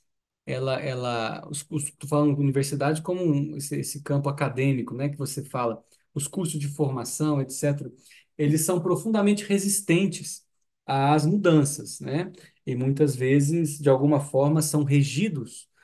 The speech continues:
por perspectivas, pessoas, instituições, influenciados, né? É, por dimensões mais conservadoras no campo da saúde mental,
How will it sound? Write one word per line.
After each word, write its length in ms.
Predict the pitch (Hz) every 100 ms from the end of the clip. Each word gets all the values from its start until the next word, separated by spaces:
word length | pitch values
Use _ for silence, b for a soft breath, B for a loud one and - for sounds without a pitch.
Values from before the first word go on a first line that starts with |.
| b b -
por 200 | 143 143
perspectivas, 880 | 135 - 143 - - 180 165 123 -
pessoas, 920 | 143 120 - 151 175 147 117 - -
instituições, 1120 | 139 143 139 117 - 147 170 170 135 113 -
influenciados, 1000 | 147 139 151 143 139 139 135 160 135 107
né? 240 | 127 185 202 b b b b b -
É, 720 | 131 123 123 120 120 123 131 147 _ _ -
por 360 | 147 156 175
dimensões 540 | 160 175 170 143 185 175
mais 240 | 185 202
conservadoras 920 | - 208 - 208 190 175 147 170 139
no 120 | 117
campo 240 | - 127 -
da 100 | -
saúde 380 | - 123 120
mental, 520 | 117 117 110 107 -